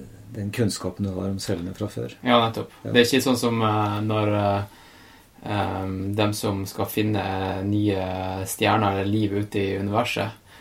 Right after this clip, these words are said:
Speaker 2: at de bare helt sporadisk liksom peiler, ehm, det her, eh, hva det heter igjen? Ehm, ja, nå mistet jeg helt ordet.
Speaker 1: Eh, tenker du på,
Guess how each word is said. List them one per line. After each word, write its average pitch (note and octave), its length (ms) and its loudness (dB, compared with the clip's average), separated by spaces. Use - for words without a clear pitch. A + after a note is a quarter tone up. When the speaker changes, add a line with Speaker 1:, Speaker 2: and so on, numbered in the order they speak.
Speaker 2:
at G#2 80 -6
de A2+ 120 2
bare G#2 200 8
helt G#2 400 2
sporadisk - 840 0
liksom G#2 340 -4
peiler, G2+ 680 2
ehm, F#2+ 960 -2
det G2 140 -2
her, F#2+ 240 -2
eh, F#2+ 580 -4
hva A2 120 2
det G2+ 80 4
heter G#2 240 0
igjen? G2+ 200 -2
Ehm, G2+ 880 -2
ja, A2 140 4
nå G#2 120 2
mistet A#2 300 2
jeg G2+ 100 -2
helt G#2+ 200 -2
ordet. G#2+ 320 0
Speaker 1:
Eh, - 500 -14
tenker A2+ 280 0
du G#2+ 60 2
på, A2+ 200 2